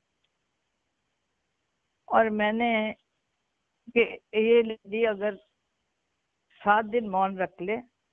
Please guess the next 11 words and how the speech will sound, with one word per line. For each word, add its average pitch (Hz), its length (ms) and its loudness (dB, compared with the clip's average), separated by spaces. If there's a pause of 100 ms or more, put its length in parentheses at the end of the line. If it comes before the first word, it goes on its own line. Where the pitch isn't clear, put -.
(560)
और 208 100 0
तोड़े 240 320 2
ना, 165 220 -12 (2250)
तो 214 80 -6
जो 220 300 4
ये 226 160 6
चाहती 202 400 -4
है 214 100 2
वो 208 80 -2
हो 190 120 -4
जाएगा। 170 460 -8